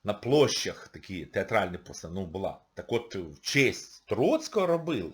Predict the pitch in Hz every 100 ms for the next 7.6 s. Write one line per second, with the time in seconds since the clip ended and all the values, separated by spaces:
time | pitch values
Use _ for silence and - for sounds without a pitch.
0 | _ - 156 110 - _ _ _ _ -
1 | - - 104 135 139 185 175 165 143 110
2 | - _ - 120 143 139 240 175 151 -
3 | - - 139 165 - 113 180 175 175 170
4 | 165 220 202 135 123 - 139 233 349 254
5 | 143 87 - - 180 - 135 151 - 151
6 | 147 180 120 - - 117 92 95 - 85
7 | 98 85 71 123 143 151